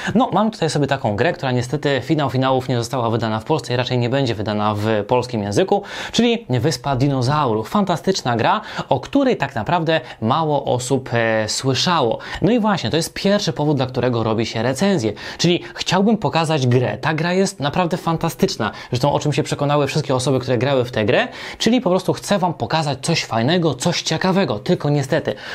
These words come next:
smutna prawda jest taka, że w momencie, kiedy pokazuję jakąś grę, która jest nowa, jeszcze nikt o niej specjalnie nie wie, nikt na nią w takim razie nie czeka, to w tym momencie,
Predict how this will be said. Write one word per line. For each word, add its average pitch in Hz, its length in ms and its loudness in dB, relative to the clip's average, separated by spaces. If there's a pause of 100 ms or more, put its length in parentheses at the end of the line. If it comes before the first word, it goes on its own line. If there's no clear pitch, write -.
smutna 180 380 2
prawda 147 320 0
jest 104 220 -2
taka, 151 280 -2 (240)
że 113 100 4
w 104 40 0
momencie, 170 240 2
kiedy 127 160 0
pokazuję 127 460 2
jakąś 131 360 0
grę, 139 300 2 (160)
która 139 200 0
jest 139 320 0
nowa, 113 580 2 (240)
jeszcze 151 600 2
nikt 143 280 0
o 147 80 0
niej 147 160 2
specjalnie 143 540 0
nie 120 300 2
wie, 143 200 2
nikt 147 220 0
na 147 60 -2
nią 139 120 -2
w 127 60 -10
takim 135 220 -2
razie 139 280 2
nie 123 140 2
czeka, 131 400 -2 (280)
to 120 100 -2
w - 80 -6
tym 247 120 4
momencie, 147 500 2